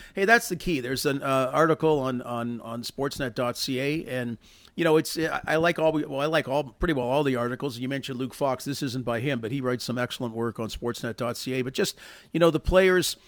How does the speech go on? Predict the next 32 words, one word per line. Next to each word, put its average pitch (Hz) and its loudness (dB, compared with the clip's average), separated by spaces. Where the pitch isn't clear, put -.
that 143 2
have 156 2
to 156 0
come 151 0
up - 0
big 143 2
in 143 0
the 127 -2
playoffs. 120 0
I - 0
mean, 156 0
they, 156 4
they 147 2
cite 147 2
Tony 143 -2
DeAngelo, 123 -2
for 131 -4
example, 123 -4
in 120 -4
Carolina, 120 -2
and 139 -4
in 147 -4
a 147 -2
lot 151 2
of 143 -4
ways 135 -2
with 131 -8
Dougie 135 -2
Hamilton 127 -4
not 120 -4
there 123 0
and, 113 -4